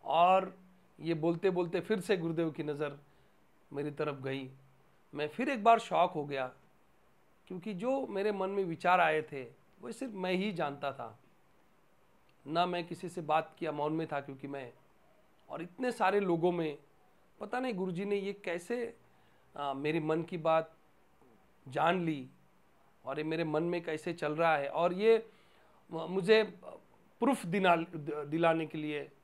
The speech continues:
शायद वो ख़त्म करके मेरी तरफ देख रहे थे।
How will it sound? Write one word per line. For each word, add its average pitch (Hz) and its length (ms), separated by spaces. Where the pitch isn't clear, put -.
शायद 156 180
वो 165 120
ख़त्म 185 400
करके 180 280
मेरी 160 220
तरफ 151 380
देख 156 240
रहे 135 180
थे। 123 280